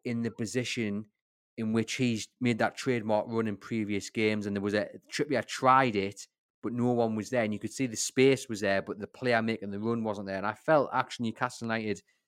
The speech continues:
um, the, I'm, I'm, I'm gonna say they were less of a force. They weren't really a force <laughs> in the game as a whole in the midfield, but I do think, uh, their threat kind of evaporated somewhat when Sean Longstaff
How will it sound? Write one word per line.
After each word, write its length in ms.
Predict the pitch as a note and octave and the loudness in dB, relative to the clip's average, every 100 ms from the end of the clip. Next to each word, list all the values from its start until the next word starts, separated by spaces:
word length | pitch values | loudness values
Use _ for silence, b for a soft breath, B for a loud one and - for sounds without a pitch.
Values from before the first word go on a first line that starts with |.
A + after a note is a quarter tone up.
| _ _ G#2 | _ _ 0
um, 380 | A2 A2 G2+ - _ _ _ - C3 _ C3+ | 2 2 -4 -12 _ _ _ -20 -20 _ -8
the, 160 | B2 - _ _ - | -8 -10 _ _ -10
I'm, 240 | F#2+ G#2+ C3 | -6 -4 -2
I'm, 100 | - | -2
I'm 100 | - | -2
gonna 140 | A#2 A#2 | -2 -2
say 160 | - | -2
they 80 | G#2 | -2
were 140 | G2+ G#2 | 0 2
less 280 | A2+ - | 2 0
of 60 | G#2 | -4
a 60 | F#2+ | -4
force. 360 | - G2 - | -2 -2 -2
They 100 | A2 | -2
weren't 180 | G#2 F#2 | -2 -2
really 320 | G2+ G2+ G2 | -2 -2 -2
a 40 | F2+ | -2
force 500 | - F#2+ F#2 - - | 0 0 -2 -8 -14
<laughs> 80 | _ | _
in 180 | - D3+ | 0 2
the 80 | C3+ | 2
game 260 | B2+ A#2 A2+ | 2 2 2
as 140 | A#2+ A2 | 0 4
a 40 | |
whole 200 | B2+ D3 | 6 8
in 80 | A#2 | 6
the 40 | |
midfield, 460 | A2 G2 G2+ G2 F#2+ | 2 -2 0 0 2
but 160 | A2 b b b - | -2 b b b -6
I 80 | G#2+ | -6
do 320 | - D3 C#3 | 6 8 8
think, 440 | - C#3 B2 G#2 _ _ _ _ - | 4 0 0 -2 _ _ _ _ 0
uh, 160 | A2 A2 | 2 4
their 180 | A#2+ A2 - - | 2 2 -2 -4
threat 380 | A#2+ A#2 G#2+ - - _ _ _ _ | 4 6 4 -2 -12 _ _ _ _
kind 160 | B2+ A#2 | 0 2
of 80 | G#2+ | 2
evaporated 800 | G#2 A#2+ A#2 A2 G#2+ G2+ G#2 - | 6 6 6 2 0 2 -2 -6
somewhat 440 | - G#2 G2+ G#2 | -4 0 0 0
when 200 | A2 G#2+ | 0 -2
Sean 240 | - G#2+ | -2 0
Longstaff 400 | G#2+ G#2+ - G#2 | 0 -2 -4 -6